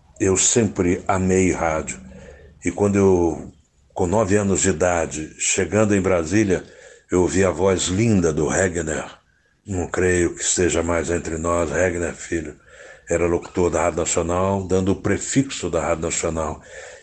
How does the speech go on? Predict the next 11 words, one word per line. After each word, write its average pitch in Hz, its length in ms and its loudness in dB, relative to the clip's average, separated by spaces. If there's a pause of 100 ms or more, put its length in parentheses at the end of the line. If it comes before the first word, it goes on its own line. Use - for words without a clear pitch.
(100)
E 90 100 2
aquilo 95 520 0
de 92 160 0
novo 92 340 0
despertou 87 600 -2
minha 85 220 -2
paixão. 82 560 -4 (360)
Então, 110 520 -2 (480)
desde 107 380 4
o 110 40 -4
começo, 101 580 -2